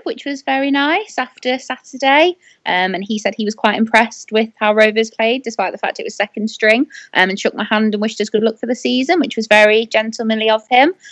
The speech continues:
Um, spoke to Kevin Nolan and Alan Hardy from County, 'cause obviously I've got a local interest there, so was interested to see how their season would go. Um, Ian Taylor was there representing Villa.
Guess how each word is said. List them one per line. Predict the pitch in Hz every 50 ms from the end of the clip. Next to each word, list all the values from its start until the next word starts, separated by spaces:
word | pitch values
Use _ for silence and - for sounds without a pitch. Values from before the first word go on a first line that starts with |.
| - - _ -
Um, | - 196 190 190 196
spoke | 202 - 220 185 -
to | -
Kevin | - - 233 233 240 233
Nolan | 233 233 233 240 233 233 233 226 226
and | 226
Alan | 226 226 226 226 233 -
Hardy | 247 233 233 226 233 226 240 233 233 247
from | 233 - 226 226
County, | - 233 220 220 220 226 226 - 240 220
'cause | 220 - 202
obviously | 202 - 196 - - 175
I've | 180 175 180 -
got | _ 190 185 185 - - _ _ _ _
a | - 190
local | 190 196 202 - 220 196
interest | 196 202 - - 208 208 - -
there, | 202 208 214 214 226
so | 220 - 196
was | 202 202
interested | 196 190 208 - 190 202 - - -
to | -
see | - - 190 208
how | 202 196 190
their | 196 202 208 214 220
season | - 226 214 220 220 233 226 220
would | 226 226 -
go. | 240 233 240 240 240 247 262 269 - - - - - _ _ -
Um, | 160 180 180 -
Ian | - 226 220 220 226
Taylor | 220 - 233 226 233 226 226 226
was | 220 226 220 -
there | 220 220 220 220 214
representing | 214 220 - - 220 214 214 214 220 220 220 - 226 220 220 226 226 226 226 _ _ _ _ _ -
Villa. | 214 214 - 240 240 240 254 254 262 269 277 294 294